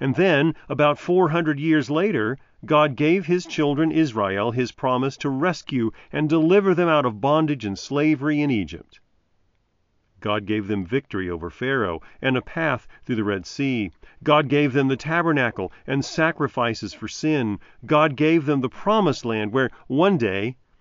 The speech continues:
many, many years later, God would give his own son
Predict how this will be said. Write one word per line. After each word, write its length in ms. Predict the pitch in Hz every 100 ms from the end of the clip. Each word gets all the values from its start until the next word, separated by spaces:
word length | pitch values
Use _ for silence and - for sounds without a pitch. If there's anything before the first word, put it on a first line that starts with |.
| _ _
many, 480 | 107 131 139 135 131 -
many 640 | 120 135 165 202 202 196
years 480 | - 147 175 170 139
later, 480 | 160 165 110 82 78 _ _ _ -
God 260 | 113 110 113
would 200 | 110 98
give 260 | 113 113
his 180 | 127 113
own 300 | - 135 180
son 480 | - 90 76 73